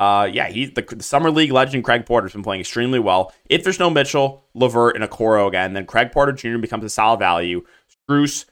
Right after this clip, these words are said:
and Garland obviously get the bump. Um, Mobley and Jarrett Allen should play pretty solid minutes. They're both reasonable plays.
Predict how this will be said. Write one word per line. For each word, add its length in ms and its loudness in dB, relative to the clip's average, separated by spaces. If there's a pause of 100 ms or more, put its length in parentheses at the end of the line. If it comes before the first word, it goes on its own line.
and 160 -8
Garland 380 4
obviously 320 0
get 100 -4
the 60 -4
bump. 440 -2 (400)
Um, 460 -4 (960)
Mobley 540 4
and 100 -2
Jarrett 240 0
Allen 300 4
should 200 -10
play 120 0
pretty 200 -4
solid 280 0
minutes. 240 -4
They're 100 -4
both 180 -6
reasonable 360 -6
plays. 460 -2